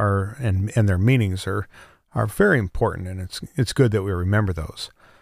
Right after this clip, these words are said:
And, and then we see that the terms remain even though both parties leave, right? They made a covenant at Beersheba. Then Abimelech and Phicol, the commander of his army, rose up and returned to the land of the Philistines.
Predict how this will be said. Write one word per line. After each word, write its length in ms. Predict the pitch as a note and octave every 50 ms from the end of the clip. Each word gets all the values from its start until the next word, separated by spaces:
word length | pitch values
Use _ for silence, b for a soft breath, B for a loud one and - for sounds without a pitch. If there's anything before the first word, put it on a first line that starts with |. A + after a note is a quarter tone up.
| b b b b -
And, 320 | - C#3+ C#3 C#3 C#3+ - -
and 100 | E3 F3
then 100 | G#3+ G#3
we 100 | G3 D#3
see 400 | - - - F#3+ F#3+ F#3+ F3+ F3
that 280 | C#3 C#3+ D3 C#3 -
the 80 | - C3+
terms 520 | - - - F3+ F#3 F#3 F3+ E3+ C#3+ -
remain 460 | B2+ B2 A#2 A2+ C3 C#3 C#3+ C3+ B2+ A#2+
even 300 | A#2+ A#2 A2 A#2 A2 A#2
though 300 | A#2 A2+ A2 G#2+ G2+ -
both 380 | - A#2+ G2+ B2 B2+ B2+ - -
parties 640 | - - B2 B2 B2 A#2 G#2+ G#2 G#2 F#2+ - - - b b b b b b b
leave, 680 | - A2 G2+ A2 B2+ C3 B2 A2 F#2+ - - - - - -
right? 300 | - G#2 G#2 A2 A2 -
They 120 | - A2+
made 160 | A2+ C#3 D#3+
a 40 | F3+
covenant 640 | - - - - D3+ C#3+ B2+ C3+ C3+ C3 C3 B2+ B2
at 80 | A2+ A2
Beersheba. 800 | A2 A#2+ C3+ C#3 - - - A2 G2+ F#2 G2 F#2 F#2 G2+ G2 b b b b b b b b b b _ _ _ - -
Then 180 | B2 C#3 C#3
Abimelech 460 | C3+ A2 C3+ C#3+ D3+ D3+ D3 C3+ -
and 100 | C3 A2+
Phicol, 340 | - C3+ C3 C3 - - B2
the 60 | A2+
commander 280 | A2 - B2 B2 A#2+ A#2
of 60 | A2
his 100 | G#2 G2
army, 200 | A2 A2+ A#2 A2+
rose 300 | G#2 G2 A#2 B2+ C3+ B2
up 140 | B2+ A2 -
and 120 | A2 G#2+
returned 440 | G#2 G2 G2 - - - C#3 C#3 C#3
to 40 | C3
the 60 | A#2
land 240 | A2+ A#2 A#2+ C3 C3
of 80 | B2 G#2
the 40 |
Philistines. 800 | G2 - - E3 F#3+ F#3 - - - - D#2 - - - - -